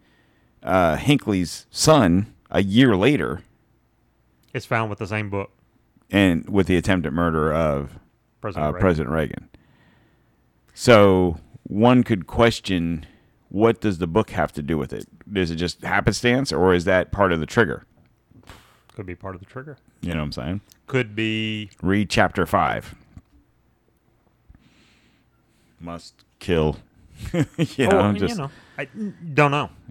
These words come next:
Speaker 1: Yeah.
Speaker 2: Don't know if it has something to do with the programming or not. Or you just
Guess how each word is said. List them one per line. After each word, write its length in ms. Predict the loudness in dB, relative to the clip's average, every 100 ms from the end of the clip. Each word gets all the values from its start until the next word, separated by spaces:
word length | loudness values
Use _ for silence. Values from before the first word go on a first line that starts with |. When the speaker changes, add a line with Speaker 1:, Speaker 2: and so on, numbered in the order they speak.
| -4
Speaker 1:
Yeah. 200 | -2 0
Speaker 2:
Don't 140 | -2
know 120 | -2
if 100 | -4
it 40 | -2
has 160 | -4
something 280 | -4 -8 -8
to 100 | -8
do 120 | -6 -6
with 80 |
the 40 | -8
programming 480 | -6 -6 -6 -8 -10
or 80 |
not. 280 | -10 -10 -10 _ _ -20 -20 -10
Or 180 | 0 2
you 140 | 2 -2
just 300 | -4 -6